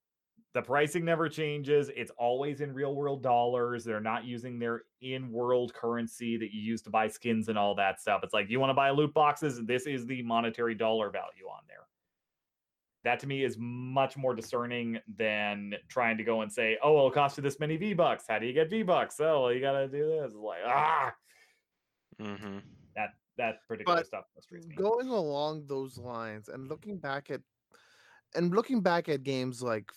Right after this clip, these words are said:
Speaker 3: Fortnite,
Speaker 1: Mm-hmm.
Speaker 3: like, generalized, even just any game that you can think of that around the same genre as, say, that is essentially a multiplayer, not M M O so much,
Speaker 1: Mm-hmm.
Speaker 3: more as just a multiplayer game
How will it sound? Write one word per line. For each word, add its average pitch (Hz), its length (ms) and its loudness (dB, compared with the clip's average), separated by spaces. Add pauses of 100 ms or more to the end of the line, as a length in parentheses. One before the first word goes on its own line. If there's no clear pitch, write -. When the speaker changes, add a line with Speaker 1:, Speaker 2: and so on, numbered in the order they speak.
Speaker 3:
Fortnite, 104 640 -2 (380)
Speaker 1:
Mm-hmm. 127 180 -6 (380)
Speaker 3:
like, 175 300 4
generalized, 214 580 6
even 220 220 -2
just 226 180 -6 (360)
any 202 240 2
game 202 240 2
that 180 120 0
you 160 100 -8
can 151 160 -8
think 135 180 -4
of 123 160 -6
that 131 120 -2 (120)
around 135 480 -2
the 151 80 -8
same 147 220 -6
genre 120 380 -2
as, 117 120 -4
say, 120 520 0 (800)
that 147 140 2
is 156 60 -6
essentially 202 520 0
a 170 60 0
multiplayer, 123 920 -2 (840)
not 185 240 2 (160)
M 170 180 2
M 139 180 2
O 139 240 0
so 180 280 -2
much, 202 440 -6 (240)
Speaker 1:
Mm-hmm. 127 160 -2
Speaker 3:
more 156 280 6
as 139 100 4
just 151 160 -10
a 151 60 -2
multiplayer 156 720 0
game 123 460 -4